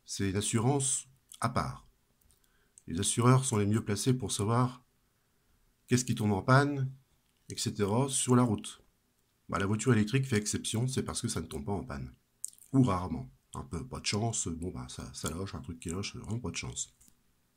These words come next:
Donc du coup, ils font des tarifs vraiment très intéressants. Euh, pour ma part, euh, ça me coûte, euh, moins cher que ma Prius deux.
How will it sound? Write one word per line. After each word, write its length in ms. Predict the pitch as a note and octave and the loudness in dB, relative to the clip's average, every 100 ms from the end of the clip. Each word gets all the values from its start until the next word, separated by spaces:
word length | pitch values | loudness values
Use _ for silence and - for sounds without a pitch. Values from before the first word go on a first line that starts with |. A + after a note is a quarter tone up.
| _ _ _ _ - - _ - - - | _ _ _ _ -8 -8 _ -20 -12 4
Donc 140 | B2 | 6
du 120 | B2 | 6
coup, 160 | - D#3+ | 2 2
ils 80 | C#3 | 2
font 140 | C3 | 4
des 120 | G2 | 2
tarifs 380 | - F#2 A#2+ C3+ | 0 0 2 0
vraiment 260 | - G2+ C#3 | -2 0 0
très 180 | B2+ G#2+ | 2 0
intéressants. 520 | G#2+ G2 F#2 F2+ E2+ - - - - - - - - _ _ _ _ E2+ | 0 -2 -4 -6 -8 -14 -20 -20 -20 -20 -20 -20 -20 _ _ _ _ -8
Euh, 80 | |
pour 160 | E2 F#2+ | -6 -4
ma 120 | G2 | -2
part, 400 | F2+ C3+ C#3+ A#2 | 6 10 10 8
euh, 540 | G#2 G2 F#2+ F#2 F2 E2+ | 4 2 0 -2 -2 -2
ça 160 | - | 0
me 80 | A2 | 0
coûte, 360 | - B2+ C3 B2+ | 2 4 4 4
euh, 440 | G2+ G2 F#2+ F2+ | 2 2 0 -2
moins 200 | F2 G#2+ | 0 2
cher 320 | A2+ C3 B2+ C3 | 4 6 6 6
que 80 | |
ma 180 | G#2 G2+ | 0 0
Prius 380 | F#2 A2+ G#2+ F#2+ | 0 0 0 0
deux. 200 | F#2 E2 | -2 -4